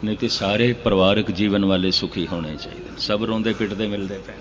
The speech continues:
ਸੁਖੀ ਤੇ ਇੱਕ ਵੀ ਨਹੀਂ ਮਿਲਦਾ। "ਸੁਖ ਨਾਹੀ ਹਰ ਭਗਤ ਬਿਨਾ", ਮਨੁੱਖ ਨੂੰ ਨਹੀਂ ਪਤਾ ਨਾ ਸੁੱਖਾਂ ਦੇ ਮੋਲ ਦਾ,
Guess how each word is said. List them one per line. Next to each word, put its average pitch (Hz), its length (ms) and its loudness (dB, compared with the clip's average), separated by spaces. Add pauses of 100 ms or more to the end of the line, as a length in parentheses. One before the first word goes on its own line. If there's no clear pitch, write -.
(400)
ਸੁਖੀ 98 340 -4
ਤੇ 101 140 -2
ਇੱਕ 98 120 -6
ਵੀ 110 140 -2
ਨਹੀਂ 107 120 -6
ਮਿਲਦਾ। 95 280 -8 (1700)
"ਸੁਖ - 400 -6
ਨਾਹੀ 98 480 -4
ਹਰ 95 320 -6
ਭਗਤ 90 400 -8
ਬਿਨਾ", 80 260 -12 (640)
ਮਨੁੱਖ 113 320 0
ਨੂੰ 113 140 -2
ਨਹੀਂ 117 160 2
ਪਤਾ - 240 -8 (1160)
ਨਾ 104 160 -2
ਸੁੱਖਾਂ 113 500 -2
ਦੇ 110 160 0
ਮੋਲ 110 420 2
ਦਾ, 135 200 0